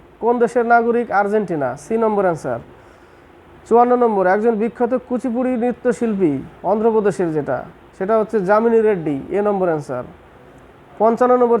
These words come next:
চীনের পার্লামেন্টের নাম হচ্ছে ন্যাশনাল পিপলস কংগ্রেস, বি নম্বর অ্যান্সার। ফিফটি সিক্স থেকে সিক্সটি ওয়ান, ফিফটি সিক্সে বিশ্ব হিন্দি দিবস কবে পালিত হয়? দশ জানুয়ারি, এ নম্বর অ্যান্সার। পনেরোই জানুয়ারি স্থল সেনা দিবস, সি নম্বরে দেখো।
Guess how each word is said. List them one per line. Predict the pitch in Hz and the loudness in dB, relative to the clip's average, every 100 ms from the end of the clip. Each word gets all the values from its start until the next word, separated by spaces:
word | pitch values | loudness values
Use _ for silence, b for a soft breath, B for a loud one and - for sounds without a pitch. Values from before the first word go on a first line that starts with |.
| - | -2
চীনের | 233 247 | 0 2
পার্লামেন্টের | 240 233 226 240 233 226 | 2 2 2 2 2 0
নাম | 226 220 208 | 2 0 0
হচ্ছে | 214 220 214 | -4 -2 -2
ন্যাশনাল | 196 196 196 - 220 208 208 | 0 -2 -4 -2 -2 -2 -6
পিপলস | 214 - 202 190 - | -10 -4 -4 -4 -6
কংগ্রেস, | 180 160 156 160 135 123 - - - - 160 | -4 -2 0 0 -2 -6 -18 -20 -20 -20 -4
বি | 180 | 0
নম্বর | 190 165 156 | 0 0 -2
অ্যান্সার। | 139 135 123 - - - - - - | -4 -8 -12 -12 -20 -20 -20 -20 0
ফিফটি | 240 - 285 | 0 2 -2
সিক্স | 247 277 285 285 | 0 0 0 -2
থেকে | - 277 285 285 277 | -2 2 4 4 2
সিক্সটি | - 254 - 277 | -6 -6 -4 0
ওয়ান, | 262 233 175 | 4 6 4
ফিফটি | 147 220 220 277 | 0 -6 -4 -4
সিক্সে | 247 254 - 233 | -4 -4 0 0
বিশ্ব | 180 240 - | 0 -6 0
হিন্দি | 285 247 262 277 | 2 2 0 0
দিবস | 254 262 277 269 | -2 2 4 2
কবে | - 254 | 0 0
পালিত | 269 269 262 254 | 2 2 2 0
হয়? | 233 240 240 | 4 4 4
দশ | 196 233 240 208 | 2 0 0 -2
জানুয়ারি, | 226 240 233 226 | -2 0 0 0
এ | 220 220 | -2 -2
নম্বর | 226 214 214 | 0 0 2
অ্যান্সার। | 220 202 226 220 220 214 B B B B - | 2 2 4 6 6 2 B B B B -2
পনেরোই | 226 233 226 | 2 4 4
জানুয়ারি | 214 220 220 214 208 208 | 4 0 2 2 0 -2
স্থল | 196 - 208 | -8 -2 -2
সেনা | 196 208 196 | -2 -2 -2
দিবস, | 185 170 151 143 - | 0 -2 -2 -6 -6
সি | 202 | 0
নম্বরে | 202 190 185 | 0 2 0
দেখো। | 170 165 151 123 | 0 -2 -4 -8